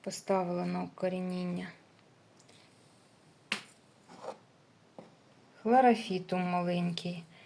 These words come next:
Це він ріс у моєї сусідки, яка виїхала, почав погибати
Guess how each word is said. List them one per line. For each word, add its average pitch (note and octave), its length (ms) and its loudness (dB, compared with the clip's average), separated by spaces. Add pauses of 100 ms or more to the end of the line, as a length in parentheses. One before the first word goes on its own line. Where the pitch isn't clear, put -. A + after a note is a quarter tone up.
(300)
Це B3+ 640 6 (180)
він G#3 460 4 (840)
ріс G#3 520 0 (720)
у G3 120 0
моєї F#3 380 2
сусідки, A#3+ 560 -4
яка A3+ 320 4
виїхала, G3+ 680 4 (520)
почав G3 480 2
погибати G#3+ 760 0